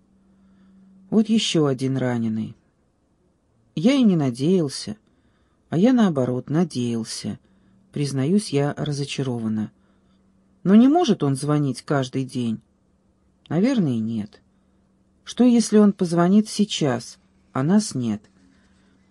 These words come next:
При этой мысли мне вдруг нестерпимо хочется вернуться в лагерь. «Позвонишь ему завтра?» «Верно», соглашаюсь я. «Тебя что-то беспокоит?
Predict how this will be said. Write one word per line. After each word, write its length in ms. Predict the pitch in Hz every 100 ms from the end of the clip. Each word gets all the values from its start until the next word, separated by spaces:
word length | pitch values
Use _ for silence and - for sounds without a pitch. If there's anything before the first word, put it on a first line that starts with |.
| _ _ _
При 140 | - 202
этой 240 | 208 208
мысли 400 | 214 269 226 151
мне 200 | 156 180
вдруг 280 | 170 190 208
нестерпимо 760 | 185 185 - 170 170 254 233 214
хочется 520 | - 233 220 208 196
вернуться 500 | 185 185 196 - 180
в 60 |
лагерь. 460 | 170 151 120 - - _ _ _ _ _ _ _ _ _
«Позвонишь 500 | 156 165 214 277 -
ему 180 | 160 196
завтра?» 600 | 180 131 113 - - - _ _ _ _ _ _ _ _ 156
«Верно», 540 | 160 123 113 113 110 -
соглашаюсь 800 | - 139 131 127 123 117 117 -
я. 240 | 113 95 107 _ _ _ _ _ _ _ _ _ _ _
«Тебя 260 | - 180 220
что-то 380 | 214 233 220 214
беспокоит? 960 | 190 208 - 214 - 254 226 131 -